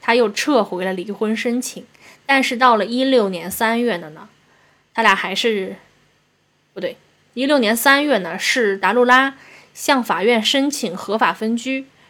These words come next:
然后这个，并且声称这个时候他们俩已经分居了六个月了，然后在一六年十月呢，他俩离婚了。有一个事儿值得提一下，就是现在达鲁拉和一个英国的童星在一起了，这个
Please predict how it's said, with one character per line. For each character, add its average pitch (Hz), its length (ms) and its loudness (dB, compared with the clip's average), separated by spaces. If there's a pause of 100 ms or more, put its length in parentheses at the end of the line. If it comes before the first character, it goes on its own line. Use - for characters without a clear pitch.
(100)
然 202 140 -4
后 202 80 0
这 269 160 -2
个， 226 80 -4
并 254 280 -2
且 175 300 -6
声 254 240 -2
称 277 160 -2
这 285 100 -2
个 233 60 -2
时 220 100 -2
候 208 60 -2
他 262 140 -2
们 262 80 2
俩 214 120 2
已 226 100 -2
经 208 280 -6
分 247 220 0
居 277 220 -4
了 214 120 0
六 233 220 2
个 175 100 -4
月 180 140 -4
了， 123 180 -12 (360)
然 196 100 -6
后 214 100 0
在 208 140 -2
一 220 120 -2
六 247 200 4
年 185 180 -4
十 180 320 -2
月 233 220 2
呢， 175 260 -8 (380)
他 - 80 -10
俩 170 120 -2
离 175 200 -8
婚 202 180 -4
了。 185 140 -8 (1040)
有 208 240 -2
一 165 140 -6
个 233 120 -4
事 320 100 0
儿 262 100 4
值 214 120 -6
得 226 120 -2
提 190 220 -10
一 202 60 -4
下， 214 180 0
就 202 100 -6
是 208 120 -6
现 247 340 -2
在 240 280 4
达 180 220 -6
鲁 190 140 -6
拉 180 240 -2
和 196 240 -8
一 190 140 -6
个 190 160 -8
英 226 240 -4
国 196 120 -2
的 180 100 -4
童 185 280 -10
星 226 180 -4
在 214 200 0
一 175 80 -10
起 190 200 -10
了， 180 120 -14
这 233 100 -8
个 233 160 -2